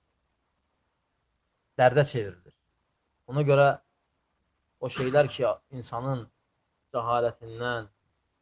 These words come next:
e, insanın elmsizliyindən, insanın bilməməzliyindən başa gəlir, sonra onun üçün dərd olur. Başlayır onu hə-, ömrü boyu özündə dərd kimi gəzdirməyə. Lakin bir vaxtı öz şəhvətlərinin dərmanı idi. Və sonra İbn-i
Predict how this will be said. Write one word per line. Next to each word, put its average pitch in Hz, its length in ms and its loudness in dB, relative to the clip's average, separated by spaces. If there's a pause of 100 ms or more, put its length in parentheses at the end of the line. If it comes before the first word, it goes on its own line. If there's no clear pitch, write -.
(260)
e, 113 80 -6 (420)
insanın 127 480 -10
elmsizliyindən, 143 960 -2
insanın 139 380 -6
bilməməzliyindən 156 720 0
başa 143 240 -6
gəlir, 147 320 4 (520)
sonra 160 240 4
onun 147 120 2
üçün 135 220 -6
dərd 127 240 6
olur. 90 240 -8 (1160)
Başlayır 147 360 -4
onu 143 280 2 (720)
hə-, 143 220 0
ömrü 165 300 6
boyu 156 220 10
özündə 139 300 2
dərd 143 220 4
kimi 127 140 -10
gəzdirməyə. 110 480 -4
Lakin 143 320 4
bir 165 140 2
vaxtı 151 400 2 (560)
öz 151 240 2 (180)
şəhvətlərinin 127 720 0
dərmanı 110 420 -2
idi. 90 100 -16 (1400)
Və 127 80 2
sonra 175 320 8
İbn-i 143 220 4